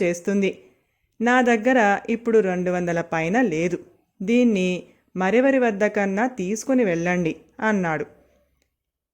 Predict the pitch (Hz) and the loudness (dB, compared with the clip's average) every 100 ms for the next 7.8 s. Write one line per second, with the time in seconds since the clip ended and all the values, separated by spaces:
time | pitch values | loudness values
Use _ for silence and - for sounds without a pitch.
0 | _ - 190 196 202 202 285 254 220 - | _ -4 0 2 0 0 2 2 2 -2
1 | 170 185 262 269 277 269 262 247 247 247 | -4 0 2 4 2 2 2 2 2 2
2 | 208 214 220 208 196 202 185 - - 170 | 2 2 2 0 2 0 -2 -6 -12 -4
3 | 180 196 202 190 160 214 466 - - _ | 0 0 0 -2 -2 0 0 -4 -18 _
4 | 180 185 208 269 269 240 233 208 196 202 | -6 -2 2 2 2 2 0 0 0 0
5 | 165 147 180 202 185 165 160 156 - _ | -2 -2 0 2 0 0 -2 -2 -8 _
6 | _ _ - 190 180 220 277 269 233 208 | _ _ -6 0 2 4 4 6 4 2
7 | 202 202 180 156 175 175 170 165 | 0 0 -2 -2 0 2 2 0